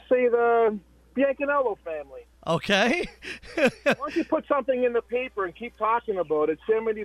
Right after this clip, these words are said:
Speaker 1: phone calls you get.
Speaker 2: Well, we don't own the paper, so there's nothing we can do
Speaker 1: I
Speaker 2: about
Speaker 1: know.
Speaker 2: that. But, uh, w-, so where you could take the pepper if you wanted to?
Speaker 1: Can I?
Speaker 2: Yeah.
Speaker 1: Uh, I don't know.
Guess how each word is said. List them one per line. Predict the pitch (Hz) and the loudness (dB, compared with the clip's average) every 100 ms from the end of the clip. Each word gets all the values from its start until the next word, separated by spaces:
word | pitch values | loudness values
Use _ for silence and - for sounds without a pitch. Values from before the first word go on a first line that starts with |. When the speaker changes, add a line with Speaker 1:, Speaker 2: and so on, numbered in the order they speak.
| - | -4
Speaker 1:
phone | 226 262 | -2 -2
calls | - 196 175 | 0 0 -2
you | 151 143 | -6 -8
get. | 151 135 - _ | -6 -6 -10 _
Speaker 2:
Well, | 220 240 226 214 139 - | 2 2 2 -2 -6 -4
we | 233 | 0
don't | 277 240 | 2 4
own | 233 220 | 2 2
the | 190 | 0
paper, | 202 208 151 143 | 0 0 -2 -6
so | 156 | -4
there's | 170 160 | -4 -2
nothing | 190 190 | -2 -2
we | 165 | -4
can | 156 | -4
do | 156 | 0
Speaker 1:
I | 180 | 0
Speaker 2:
about | 220 233 | 2 2
Speaker 1:
know. | |
Speaker 2:
that. | 190 123 107 - - - - - | 0 -2 -8 -20 -20 -20 -20 -2
But, | 196 196 - | 0 2 2
uh, | 214 208 202 - - | 4 4 2 -4 -12
w-, | 202 208 | -10 -8
so | - 262 240 220 - _ _ _ - | -2 2 2 0 -6 _ _ _ -16
where | 185 220 247 247 226 - _ | -4 0 2 2 -2 -8 _
you | 180 185 277 | -6 0 0
could | - 247 | 0 -2
take | 190 220 233 | 0 0 0
the | 220 | -2
pepper | 190 214 269 254 | 0 0 0 -2
if | 190 | -2
you | 202 | -2
wanted | 202 247 262 | 0 -2 -4
to? | 320 427 _ _ _ - | -6 -8 _ _ _ 0
Speaker 1:
Can | 175 | 2
I? | 180 208 311 320 - | 2 2 0 -2 -2
Speaker 2:
Yeah. | 185 131 - _ _ _ _ - 202 | 0 0 -6 _ _ _ _ -12 -2
Speaker 1:
Uh, | 220 202 - - - _ _ _ _ _ - | 2 2 -2 -12 -18 _ _ _ _ _ -2
I | 190 | 0
don't | 196 196 | 2 2
know. | 208 135 | 2 0